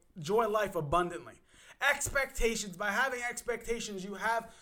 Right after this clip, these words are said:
your, your faith begins to work because, you know, the Bible says faith without works is dead,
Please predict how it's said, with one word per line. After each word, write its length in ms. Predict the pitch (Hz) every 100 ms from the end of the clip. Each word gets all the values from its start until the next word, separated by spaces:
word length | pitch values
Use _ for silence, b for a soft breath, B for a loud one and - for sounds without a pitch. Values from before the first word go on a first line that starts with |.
| b
your, 240 | 202 214 208
your 120 | 208
faith 580 | 202 - 294 220 175 - - - - _ _ _ -
begins 420 | 202 240 254 247 -
to 100 | 208
work 400 | 208 240 220 214
because, 320 | 220 220 - b b _
you 80 | 226
know, 200 | 220 202 B B
the 60 | 196
Bible 220 | 262 285
says 180 | 247 240
faith 280 | - 294 277
without 280 | 254 226
works 280 | 214 226 220
is 160 | 208 185
dead, 300 | 156 226 214